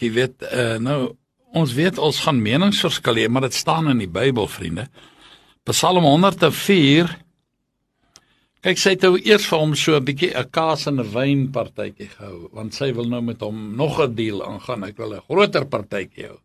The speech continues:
Nou, Psalm honderd en vier vers vyftien sê, "En dat wyn die mens se hart kan bly maak, om die aangesig te laat blink van olie en die brood die mens se hart kan versterk."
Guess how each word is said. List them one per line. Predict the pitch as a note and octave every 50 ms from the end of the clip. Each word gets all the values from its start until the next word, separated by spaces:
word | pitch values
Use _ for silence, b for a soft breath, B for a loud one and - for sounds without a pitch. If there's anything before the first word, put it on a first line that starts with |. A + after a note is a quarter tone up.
| _ _ b b b b b b b b b b b b b b b b b b b
Nou, | B2 B2+ B2
Psalm | A#2 D3+ C#3+ - - G3 G#3+ A#3 G#3+
honderd | F#3 E3 F3+ G3+ G3+ F#3 -
en | F3+
vier | D#3+ - F3+ F3 F3+ E3+
vers | - - C#3+ C#3 B2+ - -
vyftien | - D#3 D#3 D3 - - C#3 B2
sê, | A2+ - - C#3+ C3+ - -
"En | C#3+ C#3+ C#3 C3+ B2+ A#2
dat | A#2 B2 A#2+ G#2 G2+ F#2 F2+
wyn | G#2+ B2+ D3+ F#3 G3 G3+ F#3+
die | D#3 C#3+ C#3
mens | A#2+ A#2 B2+ C#3 D3+ E3 D#3 -
se | - C#3+
hart | A2 F#2 G#2+ C3 C#3+ C#3 C#3
kan | - C#3+ B2+ A#2 G2+
bly | F#2 G2+ G#2+ B2 C3+ C#3
maak, | C3+ A#2 G2 F#2 F2+ E2+ E2 - _ _ b b b b b b b b b b b
om | b C3 A#2+ A#2
die | A#2+ A#2 - -
aangesig | - E3 E3 E3 E3 - - C#3 A#2+ - C3+ A#2 - -
te | - B2+
laat | A#2 A2 G#2+ G2+ F#2 F2+ F2 F2+
blink | G#2 B2 D3+ D#3+ D3+ -
van | - - C3 A#2+ A2 -
olie | - C#3+ C#3 C3 B2+ A#2+
en | G#2+ G2+
die | G2+ G2+ G2 F#2
brood | G2 G#2+ B2 C3 B2
die | A2 A2 G2+
mens | G#2 G#2+ A2 A2+ A2 -
se | - G2
hart | F#2+ G#2 G#2+ G#2 -
kan | - G#2 F#2
versterk." | E2+ - G2+ - - - G2+ F2 - - B